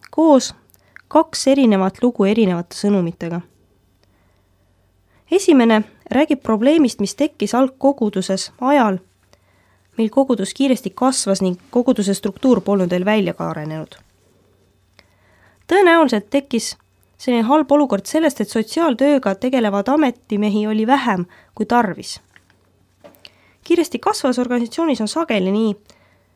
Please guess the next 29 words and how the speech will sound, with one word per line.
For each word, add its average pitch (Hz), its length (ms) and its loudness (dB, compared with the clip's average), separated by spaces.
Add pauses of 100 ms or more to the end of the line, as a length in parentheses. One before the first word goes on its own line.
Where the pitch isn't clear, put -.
(140)
et 214 120 -2
olukorrast 226 760 2 (520)
puudub 214 300 -2
selge 254 400 2
ülevaade. 185 560 0 (1040)
Ei 311 100 2
teata, 277 320 2
palju 269 280 2
täpselt 214 380 -4
on 185 60 -2
ressursse, 208 540 -4
palju 214 300 0
abivajajaid, 196 640 -2 (340)
kes 269 240 -2
on 214 60 2
juba 190 180 -2
saanud, 247 380 -2
kes - 220 -8
on 180 120 -2
ilma 202 320 0 (220)
ja 233 100 -2
nii 185 140 -2
edasi. 180 360 -8 (1300)
Samuti 381 380 2
on 285 100 2
loomulik, 320 420 2
et 233 120 -6
märgatakse 262 600 -2
sa-, - 160 -6